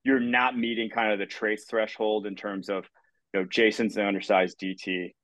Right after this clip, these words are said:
Uh, Justin's a, a shorter defensive end. A lot of teams are gonna shy away from that because of the developmental potential in, in their eyes when you don't have the length, w-, when you don't have the size strength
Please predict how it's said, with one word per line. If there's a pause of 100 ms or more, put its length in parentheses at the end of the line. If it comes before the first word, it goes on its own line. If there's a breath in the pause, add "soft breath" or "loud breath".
(400)
Uh, (300)
Justin's
a, (500)
a
shorter
defensive
end. (400)
A
lot
of
teams
are
gonna
shy
away
from
that
because
of
the
developmental
potential
in,
in
their
eyes (360)
when
you
don't
have
the
length,
w-,
when
you
don't
have (360)
the
size (180)
strength